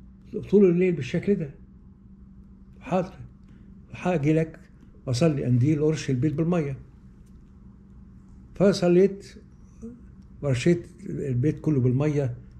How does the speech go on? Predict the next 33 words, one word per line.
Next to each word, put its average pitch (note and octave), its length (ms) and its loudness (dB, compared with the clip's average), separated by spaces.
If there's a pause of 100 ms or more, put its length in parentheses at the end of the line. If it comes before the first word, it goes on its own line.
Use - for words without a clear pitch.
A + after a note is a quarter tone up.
(140)
كل C3+ 220 0
حتة، E3 280 0
كل D3+ 240 0
خرم C3+ 240 -2
في A#2+ 100 -6
البيت، C#3+ 400 0 (760)
ومشيت. F3+ 460 0 (880)
بعد G3 260 2
ست F#3 180 0
شهور D#3+ 300 -2
رجع C#3 180 2
لي C3 120 0
تاني، D3+ 280 -2
قال D3 120 -2
لي: C#3 80 -2
"يا D3 60 2
أبونا، C#3 380 -4 (1600)
بعد D3+ 240 2
ما D3 120 -2
صليت D3+ 340 -2
كل C#3+ 200 -2
حاجة C#3+ 300 -2
هديت، F3 500 -2 (580)
لكن D3 280 0
من D3 160 0
يومين D#3+ 360 2
رجعت D3 400 -2
تاني D3+ 180 0
كل D3 200 -2
حاجة D3+ 180 -2
زي D#3 140 0
ما E3 60 -2
كانت." E3+ 400 -4